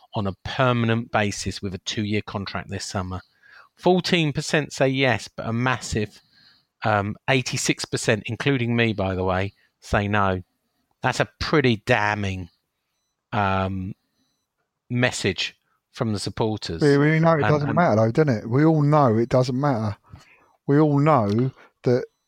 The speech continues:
Speaker 2: no, no one else in the Premier League will employ Moyes, so he wants to stay 'cause he's got a Premier League job if we stay up. And our board won't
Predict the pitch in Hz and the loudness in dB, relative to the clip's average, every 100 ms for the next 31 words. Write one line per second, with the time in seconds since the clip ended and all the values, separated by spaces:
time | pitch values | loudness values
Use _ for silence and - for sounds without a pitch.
0 | _ _ _ - 151 147 135 147 156 151 | _ _ _ -6 2 4 4 4 4 4
1 | 143 135 - 127 - 139 123 120 117 120 | 4 2 0 -2 0 0 4 4 2 2
2 | 113 - 131 120 120 123 113 - 117 123 | -2 -2 0 2 2 2 0 0 0 2
3 | 127 120 120 - 110 147 120 107 120 - | 2 0 -4 -6 -2 0 0 -2 -8 -4
4 | 120 - 127 117 107 110 107 - 107 123 | -6 -2 -2 0 0 -2 -4 -2 0 0
5 | - - _ - - 110 - 120 107 117 | -8 -20 _ -4 -2 -4 -2 0 2 2
6 | 113 - _ _ _ _ _ _ _ - | 0 -4 _ _ _ _ _ _ _ 0
7 | 147 127 135 - 143 139 156 180 131 135 | 2 2 0 0 2 2 4 4 4 2
8 | 131 127 | 2 2